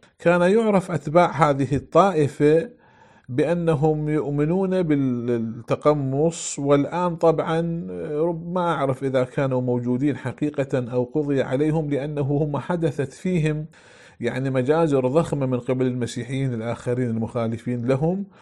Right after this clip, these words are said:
ولربما الآن لا يوجد لهم ذكر، لأنه حقيقة أنا ما أعرف هل يوجد هنالك من هذه الطائفة الأكثرية أم لا، ما أعرف.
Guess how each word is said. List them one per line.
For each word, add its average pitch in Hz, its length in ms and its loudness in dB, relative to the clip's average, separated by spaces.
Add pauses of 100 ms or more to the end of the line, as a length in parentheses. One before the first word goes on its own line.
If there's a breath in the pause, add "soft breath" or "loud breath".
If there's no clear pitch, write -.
(260 soft breath)
ولربما 190 540 0
الآن 180 280 -2
لا 196 80 0
يوجد 156 420 2
لهم 117 280 -2
ذكر، 117 300 -2
لأنه 123 360 -2
حقيقة 170 580 -4
أنا 143 260 -4
ما 156 200 -4
أعرف 117 420 -4
هل 147 120 0
يوجد 139 460 0
هنالك 131 600 -2
من 123 260 0
هذه 127 380 -4
الطائفة 120 560 -4
الأكثرية 117 920 0
أم 107 140 -2
لا، 117 220 2
ما 110 280 -6
أعرف. 90 400 -12